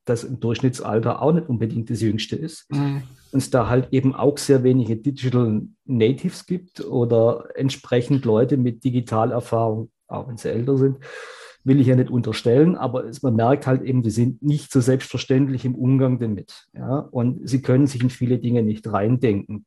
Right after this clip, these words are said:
Speaker 1: Da sind wir in Deutschland irgendwie noch so in einer Phase drin, wo wir einfach von den Kompetenzen in Politik und Verwaltung noch nicht so weit sind.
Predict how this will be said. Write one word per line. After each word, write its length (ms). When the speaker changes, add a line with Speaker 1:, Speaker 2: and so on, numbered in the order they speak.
Speaker 1:
Da 160
sind 420
wir 160
in 200
Deutschland 600
irgendwie 580
noch 200
so 380
in 60
einer 60
Phase 440
drin, 480
wo 120
wir 140
einfach 280
von 160
den 120
Kompetenzen 680
in 100
Politik 400
und 120
Verwaltung 440
noch 80
nicht 180
so 140
weit 200
sind. 300